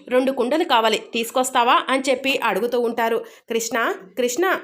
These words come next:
రెండు కుండలు తీసుకురమ్మా" అని చెప్పి రాణిమ్మ పిలవటంతో, కృష్ణప్రియ కుండలు తీసుకొని బయటకు వస్తుంది.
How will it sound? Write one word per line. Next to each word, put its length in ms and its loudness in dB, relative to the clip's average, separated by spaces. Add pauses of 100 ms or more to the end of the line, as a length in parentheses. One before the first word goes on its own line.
రెండు 200 -2
కుండలు 300 -2
తీసుకురమ్మా" 680 0
అని 200 -2
చెప్పి 380 0
రాణిమ్మ 400 0
పిలవటంతో, 600 -2 (400)
కృష్ణప్రియ 540 -2 (280)
కుండలు 280 0
తీసుకొని 420 -2
బయటకు 400 -2
వస్తుంది. 480 0